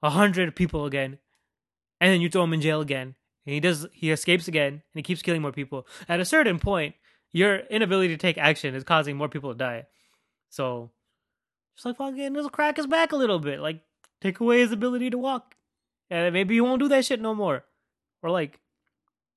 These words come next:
remove his fingers or something. I don't know. You don't have to kill him, but make it harder for him. Give him some knee problems, b-, like, tear an A C L, make him have to recover. What the fuck?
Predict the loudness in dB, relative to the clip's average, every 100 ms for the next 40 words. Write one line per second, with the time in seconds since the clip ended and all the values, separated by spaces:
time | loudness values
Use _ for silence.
0 | _ _ _ _ _ -16 -2 2 2 2
1 | 2 2 2 0 -2 -4 -2 -2 -2 -4
2 | -2 -2 -2 -2 -2 -2 -4 -10 -10 _
3 | _ _ _ _ -4 0 2 2 6 6
4 | 8 6 4 4 4 4 -2 -6 _ _
5 | _ _ _ _ _ _ 0 2 0 -2
6 | -4 -10 -10 -4 0 0 2 2 2 2
7 | -4 -6 -12 -16 -12 -10 -10 -4 2 4
8 | 4 2 0 2 2 2 -2 0 -2 -2
9 | -10 -6 -4 -4 -6 -10 -8 -8 -8